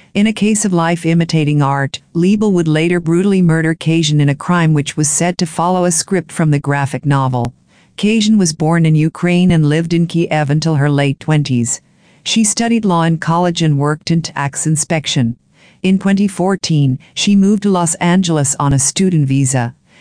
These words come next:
It was here that she met and started to date Liebel. Just the week before Kazan's murder, Liebel had been charged with felony rape, but was out on one hundred dollars zero zero bail. His victim was not Kazan, but when she found out,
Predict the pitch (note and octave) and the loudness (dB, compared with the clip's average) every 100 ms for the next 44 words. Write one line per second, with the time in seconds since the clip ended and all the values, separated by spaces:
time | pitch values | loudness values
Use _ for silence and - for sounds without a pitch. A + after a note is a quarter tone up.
0 | - - F3 E3 D#3+ F3+ F3 - - D#3+ | -12 -4 -2 0 0 -2 -2 -6 -6 -4
1 | - F#3+ F#3+ F3+ F3+ F3+ - F#3+ G3 E3+ | 0 2 2 2 2 0 -2 -2 -2 -2
2 | D#3 D#3+ D3 C#3+ C3 C#3 D3+ C3 A#2 B2 | -2 -2 0 0 0 0 0 -2 -4 -8
3 | _ _ _ - F#3+ G#3 G#3+ F#3 E3+ - | _ _ _ -8 -4 -2 -2 0 0 -2
4 | E3 - E3 E3 D#3 D#3+ D3+ D#3+ D3 D3+ | -6 -2 -4 -2 -2 0 0 0 0 0
5 | D#3 D3 C3+ - - D#3+ G3 G3+ F3+ E3 | 0 -2 -4 -6 -4 0 0 2 0 0
6 | E3 E3 E3+ F3 E3 - D#3 C#3+ - D#3+ | 0 0 -2 -2 -4 -4 -6 -4 -4 0
7 | F3 E3 D3 C#3 B2+ - - - D#3+ F3 | 2 2 2 0 -2 -4 -12 -6 -4 -2
8 | F3 E3+ F3 F#3+ F#3 F3+ E3 F3+ F3 F3+ | 0 0 0 0 2 2 2 2 2 2
9 | F#3 E3+ D#3 D3+ D3+ C3+ D3 D3+ C#3+ B2+ | 0 0 0 0 0 0 0 0 0 0
10 | C#3+ C#3+ C3+ C3 B2 A#2 A#2 - _ _ | 0 0 0 0 -2 -2 -4 -8 _ _
11 | _ - G#3 G3+ F#3 - G3+ E3+ C#3+ D3 | _ -4 -2 0 -2 0 2 2 2 2
12 | D3+ D#3+ - D#3+ D3+ C3 B2 B2+ _ - | 0 -2 -2 0 0 0 0 -2 _ -6
13 | E3+ - F3 G3 A3+ G#3+ G3+ F#3+ F3+ D#3 | -4 -2 0 0 0 0 0 2 2 0
14 | D3 | -2